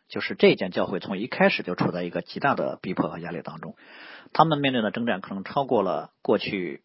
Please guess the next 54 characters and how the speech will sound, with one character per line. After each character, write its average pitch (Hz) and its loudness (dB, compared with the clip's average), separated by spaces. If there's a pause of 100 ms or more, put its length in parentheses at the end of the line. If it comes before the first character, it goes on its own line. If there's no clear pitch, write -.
(100)
保 87 0
罗 90 0
所 87 -4
建 98 -4
立 85 -4
的 - -8
所 - -2
有 87 0
的 73 -4
教 - -4
会。 - -6 (680)
啊， 101 8
因 113 10
为， 131 8 (680)
啊， 98 6
从 123 8
过 139 10
去 - 2
一 110 2
直 110 2
到 98 6
现 110 0
在， 110 2
虽 - 4
然 135 6
都 147 8
是 131 2
保 95 2
罗 95 2
直 - -4
接 110 0
面 113 -2
对 85 -6
了 78 -6
逼 95 -4
迫， - -6
但 117 0
是 120 -4
这 165 8
次 - -6
的 98 2
不 120 2
同 87 0
就 80 -10
是， - -12 (240)
啊， 87 -6 (640)
他 - 6
们 135 4
没 131 6
有 147 8
抓 165 8
住 147 4
保 87 -4
罗， 156 -12